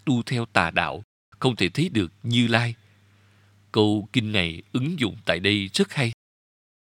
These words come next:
Dĩ sắc tướng cầu ngã, tức là cố chấp vào hình tướng mà tu hành. Nói rõ hơn, thấy ta có tu, người khác không tu.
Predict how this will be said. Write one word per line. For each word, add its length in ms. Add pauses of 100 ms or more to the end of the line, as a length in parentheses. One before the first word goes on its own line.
(120)
Dĩ 300
sắc 280
tướng 320 (100)
cầu 200
ngã, 340 (840)
tức 200
là 300 (300)
cố 300
chấp 200
vào 160
hình 240
tướng 320 (140)
mà 280
tu 260
hành. 280 (1160)
Nói 100
rõ 180
hơn, 460 (160)
thấy 260
ta 240
có 160
tu, 360 (320)
người 320
khác 240 (100)
không 220
tu. 300